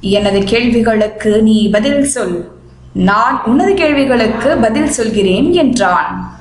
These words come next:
அதற்கு வந்தின் அஷ்டவக்ரனிடம் சொன்னான், "ஒரே நெருப்புதான் பல உருவங்களில் மூட்டப்படுகிறது.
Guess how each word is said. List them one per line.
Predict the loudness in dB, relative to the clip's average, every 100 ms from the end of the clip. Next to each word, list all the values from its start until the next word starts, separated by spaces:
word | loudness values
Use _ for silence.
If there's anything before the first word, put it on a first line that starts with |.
| -18 -16 -16 -14 -4
அதற்கு | -4 -2 -6 -4 -2 0 -2 -8 -12 -6 -2
வந்தின் | 0 2 0 0 -4 -6 -4
அஷ்டவக்ரனிடம் | -6 -6 -6 -4 -4 -4 0 2 2 0
சொன்னான், | -2 -6 -4 0 0 0 -4 -12 -18 -20 -18 -18 -18 -16 -16 -18 -18 -6
"ஒரே | -2 0 2 0 0 -2
நெருப்புதான் | -2 -2 -2 0 0 0 -2 -4 -2
பல | 0 0
உருவங்களில் | -2 -2 0 0 0 -2 -2 -4 -2
மூட்டப்படுகிறது. | -2 -2 -2 -2 0 0 -2 -2 -4